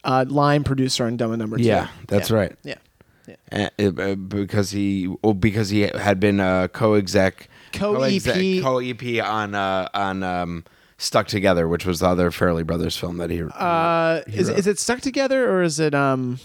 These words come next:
Speaker 1: is it Stuck Together?
Speaker 2: Or was it Me, Myself, and Irene?
Speaker 1: No, it was me. It was me, myself,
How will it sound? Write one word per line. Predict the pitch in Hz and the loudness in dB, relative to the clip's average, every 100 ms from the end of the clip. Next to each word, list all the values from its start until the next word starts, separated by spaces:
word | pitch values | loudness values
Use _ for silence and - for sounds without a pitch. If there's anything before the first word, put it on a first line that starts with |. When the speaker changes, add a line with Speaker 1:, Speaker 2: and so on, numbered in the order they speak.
| - _ _ _ _ _ _ _ _ _ _ - - | -18 _ _ _ _ _ _ _ _ _ _ -16 -12
Speaker 1:
is | - | -8
it | - | -2
Stuck | - 294 | -2 0
Together? | 311 349 359 330 - - | 0 2 2 0 -4 -2
Speaker 2:
Or | 107 | 0
was | 107 95 | 2 0
it | - _ | -8 _
Me, | 107 | 2
Myself, | 104 90 - 90 | 4 2 0 -2
and | 90 | -2
Irene? | 90 85 - | -4 -4 -2
Speaker 1:
No, | 220 240 254 262 262 | 0 2 2 2 0
it | - 214 | 0 0
was | 214 185 | 0 0
me. | 190 208 233 254 277 262 | 0 2 2 2 2 0
It | - - 190 | -4 -8 -2
was | 185 175 180 | 0 0 0
me, | 196 220 254 247 - - | 2 2 2 0 -2 -4
myself, | 175 175 175 - 175 170 190 185 - | 0 2 2 0 2 2 0 -4 -12